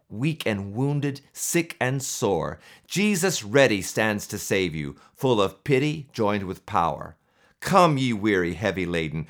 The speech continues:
bruised and mangled by the fall. If you tarry till you're better, you will never come at all." Talk about putting the ball in the sinner's court. That's genius. How can we skip Doctor Watts?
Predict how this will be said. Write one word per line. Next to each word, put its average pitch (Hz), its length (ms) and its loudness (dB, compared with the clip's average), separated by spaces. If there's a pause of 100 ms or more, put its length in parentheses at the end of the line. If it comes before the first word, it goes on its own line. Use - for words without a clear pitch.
(240)
bruised 156 460 4
and 92 260 0
mangled 95 480 0
by 82 200 2
the 76 100 -4
fall. 80 540 -6 (280)
If 135 200 0
you 127 100 2
tarry 156 460 4
till 143 260 2
you're 117 220 2
better, 147 540 2 (300)
you 104 140 -2
will 98 140 2
never 107 340 0
come 123 260 -4
at 107 80 -2
all." 90 440 -4 (480)
Talk - 180 -2
about 104 260 2
putting 98 260 -2
the 85 80 -4
ball 92 340 0
in 85 140 -2
the 82 100 -4
sinner's 85 360 -6
court. 80 380 -6 (260)
That's - 360 0 (200)
genius. 80 600 -8 (840)
How 180 160 6
can 185 200 0
we 143 100 2
skip 131 320 2
Doctor 117 360 4
Watts? 120 500 0